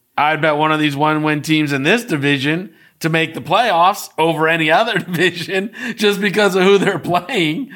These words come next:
Uh, <laughs> you know, I, but again, again, if, if I really, you know, the team I like that I would say could rise off the bottom,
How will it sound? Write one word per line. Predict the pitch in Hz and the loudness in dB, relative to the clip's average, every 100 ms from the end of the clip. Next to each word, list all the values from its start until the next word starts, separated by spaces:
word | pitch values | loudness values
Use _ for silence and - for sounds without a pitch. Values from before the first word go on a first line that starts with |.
| - - - | -16 -16 -2
Uh, | 160 156 - 196 | -2 -2 -2 -2
<laughs> | 180 | 0
you | 190 | 0
know, | 160 170 - - | 2 0 -2 -10
I, | 180 190 - - - | -2 -2 -2 -16 0
but | 214 | 2
again, | 233 226 214 | 2 2 2
again, | 190 180 165 175 190 | 0 2 2 2 2
if, | 196 | 4
if | 190 | 4
I | 175 | 4
really, | 180 220 220 202 | 6 6 6 4
you | 175 | 2
know, | 156 143 - - 175 | 2 2 -2 -8 -2
the | 165 | -2
team | 175 254 214 | 0 0 2
I | 185 | 2
like | 185 180 180 - | 4 2 2 -2
that | 175 156 | 0 2
I | 160 | 2
would | 156 147 | 0 -2
say | 165 156 | 0 0
could | 160 143 | -2 -6
rise | 127 135 143 147 151 147 | 2 4 6 6 4 2
off | 147 147 | 0 0
the | |
bottom, | 139 147 147 151 | 0 4 4 2